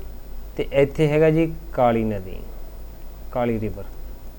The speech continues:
ਇਹਨੂੰ ਕਿਹਾ ਜਾਂਦਾ ਜੀ ਕੁਮਾਊ ਹਿਮਾਲਿਆ। ਠੀਕ ਹੈ, ਤੇ ਜਿਹੜਾ ਉਸ ਤੋਂ ਅਗਲਾ ਹਿੱਸਾ ਦਿੱਤਾ ਹੋਇਆ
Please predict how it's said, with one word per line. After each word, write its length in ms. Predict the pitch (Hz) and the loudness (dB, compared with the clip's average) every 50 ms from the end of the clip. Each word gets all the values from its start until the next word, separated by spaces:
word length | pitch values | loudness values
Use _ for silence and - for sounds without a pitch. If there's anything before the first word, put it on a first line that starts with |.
| - - - - - - - - - - - - - - - - - - - - - - - - - - - - - - - - - - | -10 -12 -12 -12 -12 -14 -12 -12 -12 -10 -10 -10 -10 -10 -10 -10 -10 -10 -10 -10 -10 -10 -10 -10 -10 -10 -10 -12 -12 -10 -10 -2 4 8
ਇਹਨੂੰ 260 | 170 190 220 233 214 | 10 12 12 12 12
ਕਿਹਾ 260 | - 190 190 196 202 190 | 12 12 12 12 12 10
ਜਾਂਦਾ 240 | 190 185 185 190 | 8 6 6 6
ਜੀ 140 | 190 190 196 | 6 6 6
ਕੁਮਾਊ 460 | 196 - 175 151 139 127 120 120 117 110 113 | 6 6 6 6 6 6 6 6 4 4 2
ਹਿਮਾਲਿਆ। 480 | 110 110 107 104 101 95 92 95 - - - - - - - - - - - - - - - - - - - - - - - - - - - - - - - - - - - - - - - - - - - - - - - - - - - - - - - - - - - - - - - - - - - - - - - - - - - - | 0 0 0 -2 -2 -4 -6 -8 -8 -10 -10 -10 -10 -10 -10 -10 -10 -10 -10 -10 -8 -8 -8 -8 -8 -10 -10 -10 -10 -10 -10 -10 -8 -8 -10 -10 -10 -10 -10 -10 -10 -10 -10 -12 -12 -12 -12 -12 -10 -10 -10 -10 -10 -10 -12 -12 -12 -10 -10 -10 -10 -12 -10 -10 -10 -12 -10 -12 -12 -10 -12 -12 -12 -12 -12 -10 -10 -10 -10 -10 -10 -10 -10 -4
ਠੀਕ 240 | - 127 123 - | 0 0 2 2
ਹੈ, 100 | 165 175 165 - - - - - - - - - - - - - - - - | 0 0 -2 -4 -10 -12 -12 -12 -12 -12 -12 -12 -12 -10 -10 -12 -10 -2 0
ਤੇ 80 | 139 135 | 0 2
ਜਿਹੜਾ 320 | - 139 147 160 190 151 135 | 6 8 10 10 10 10 10
ਉਸ 180 | 151 156 151 - | 8 6 8 8
ਤੋਂ 220 | 180 185 185 185 | 10 12 12 12
ਅਗਲਾ 200 | 170 180 185 175 | 12 12 10 10
ਹਿੱਸਾ 240 | 175 170 160 185 180 | 8 8 6 6 6
ਦਿੱਤਾ 280 | 170 170 170 - 175 | 6 6 8 8 8
ਹੋਇਆ 300 | 160 170 165 165 165 165 | 10 10 10 10 10 8